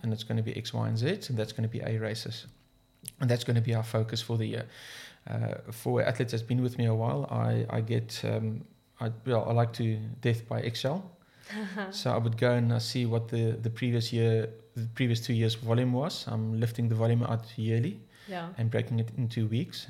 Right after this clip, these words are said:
Speaker 1: and to, to make sure that you, you don't go from one year to the next year without,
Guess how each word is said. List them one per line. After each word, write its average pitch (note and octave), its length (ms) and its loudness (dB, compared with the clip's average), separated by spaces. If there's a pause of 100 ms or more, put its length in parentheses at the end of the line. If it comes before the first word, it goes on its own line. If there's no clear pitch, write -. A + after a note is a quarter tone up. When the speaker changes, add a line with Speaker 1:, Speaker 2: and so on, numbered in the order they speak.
(140)
Speaker 1:
and A2+ 360 -2
to, A#2 120 -6
to A#2 140 -4
make A2+ 160 2 (100)
sure B2 140 2
that A2+ 320 0
you, A2+ 320 2 (1200)
you B2 160 0
don't C#3 220 4
go A#2+ 440 4 (280)
from A2+ 540 4 (240)
one A2+ 420 2
year A#2+ 180 4
to A#2 140 -2
the A2+ 100 4
next A#2+ 340 4
year A2+ 80 2
without, A2+ 360 0